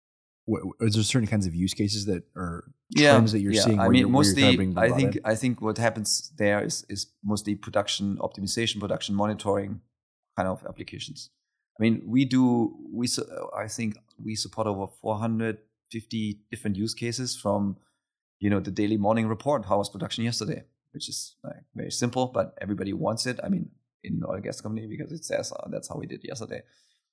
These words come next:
Speaker 2: Uh, uh, and, and then, uh, you know, to, to production forecasting, right? To tank monitoring,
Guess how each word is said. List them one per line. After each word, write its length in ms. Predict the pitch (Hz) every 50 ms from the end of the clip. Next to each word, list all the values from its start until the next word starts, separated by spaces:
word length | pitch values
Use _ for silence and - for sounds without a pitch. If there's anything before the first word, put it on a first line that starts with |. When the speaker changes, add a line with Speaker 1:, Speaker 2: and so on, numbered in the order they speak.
| _ _ _ -
Speaker 2:
Uh, 200 | 101 101 95 - - - -
uh, 100 | 110 107 - - _ _ _ _ _ -
and, 160 | 120 120 110
and 200 | - 117 117 113
then, 280 | 113 110 107 107 104 - -
uh, 260 | 101 101 98 95 -
you 120 | - 107 107
know, 80 | 104
to, 280 | 104 - 104 101 - - -
to 200 | - - 107 98
production 360 | - - - 92 - - -
forecasting, 580 | - - - - 104 98 - - - - - _ _
right? 160 | - - - - _ _ _ _ _ _ - -
To 480 | - 120 113 113 113 110 107 104 104 - _ _ _ _ _ _ _ _ _ - 110 107
tank 260 | - - 127 123 143 127
monitoring, 640 | 110 104 - - - - - - - - - 107